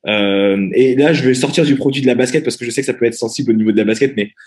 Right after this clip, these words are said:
je vais parler vraiment en général, quel que soit le produit, que tu vends du dentifrice ou autre chose. Et, euh, comme ça, bah, malheureusement, euh, ton premier drop, perso-, enfin, des gens n'ont pas trop, trop entendu parler et t'en as vendu dix. Euh, le drop d'après, t'en vendras plus, t'en vendras plus, mais au moins, tu vas créer finalement ce socle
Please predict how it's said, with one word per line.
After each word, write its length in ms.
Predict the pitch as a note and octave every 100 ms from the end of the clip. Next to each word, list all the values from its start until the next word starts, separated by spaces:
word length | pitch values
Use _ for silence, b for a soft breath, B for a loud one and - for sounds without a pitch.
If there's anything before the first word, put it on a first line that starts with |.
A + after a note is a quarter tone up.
| B B -
je 120 | A2
vais 60 |
parler 240 | A2+ A2+ A#2+
vraiment 320 | A#2+ C#3 C#3+
en 100 | A2+
général, 600 | A2 C3 C3 B2 C3+ C#3+
quel 120 | C3+
que 80 | C3
soit 140 | C3
le 80 | B2
produit, 420 | C#3 B2+ B2+ C#3+
que 60 | C#3+
tu 40 |
vends 140 | A#2 A#2
du 120 | A#2
dentifrice 480 | B2+ B2+ - C#3 A#2+
ou 60 |
autre 180 | G#2+ A2
chose. 280 | G#2+ D3 D#3 - B B B B B
Et, 280 | B2+ C#3+ C#3+
euh, 200 | A#2 G#2+
comme 220 | A2 C3
ça, 180 | C3 D3
bah, 180 | A#2+ A2
malheureusement, 720 | A#2+ B2 B2+ B2+ C3+ D3 A#2+
euh, 80 | A2
ton 200 | G#2+ A#2
premier 260 | A2+ B2+ B2
drop, 240 | B2+ C3+
perso-, 220 | A2 - -
enfin, 160 | G#2+ A2 -
des 140 | - A2
gens 120 | B2+
n'ont 120 | A2+
pas 140 | A#2+
trop, 180 | B2 C#3+
trop 160 | C3+ B2+
entendu 280 | B2 A2+ A2+
parler 420 | A2+ B2 B2+ B2+ B B
et 80 | G#2+
t'en 140 | A2+ A2
as 80 |
vendu 260 | A2 A2 G#2
dix. 500 | A2 D3 E3 - - b b b
Euh, 80 | G#2
le 100 | A2+
drop 220 | A2+ B2+
d'après, 240 | B2+ C3
t'en 120 | B2+ A2+
vendras 240 | G2 G2
plus, 260 | - D#3+ E3
t'en 80 |
vendras 180 | G#2+ G2+
plus, 160 | D#3 D#3
mais 80 | A2+
au 60 |
moins, 140 | B2 E3
tu 140 | A2+
vas 120 | A2
créer 460 | A2 - D3 D3 D#3
finalement 360 | B2+ A#2+ B2+
ce 140 | C3 G#2+
socle 360 | - D#3+ D#3